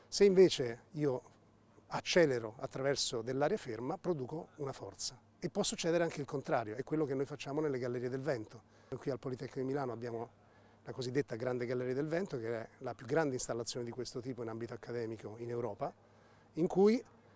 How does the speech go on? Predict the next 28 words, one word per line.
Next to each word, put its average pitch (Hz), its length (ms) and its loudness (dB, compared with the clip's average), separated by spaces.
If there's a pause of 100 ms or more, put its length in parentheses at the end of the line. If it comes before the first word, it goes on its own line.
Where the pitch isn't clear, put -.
(100)
teniamo 135 340 2
fermo 139 560 8
il 131 100 -6
modello 127 360 0
di 127 100 0
velivolo 131 500 0
e 151 80 -6
gli 139 100 -2
soffiamo 170 400 -2
contro 135 480 -2 (520)
una 156 180 0
massa 123 280 0
d'aria. 104 320 -8 (680)
Il 127 200 -2
risultato 170 560 0
è 135 80 -2
lo 107 100 -4
stesso, - 520 -2
il 131 100 -4
velivolo 131 560 4
si - 160 -4
può 120 280 -2
muovere 131 480 2
dentro 120 320 -2
dell'aria 120 320 -2
che 117 80 -4
sta - 140 -4
ferma, 113 460 -2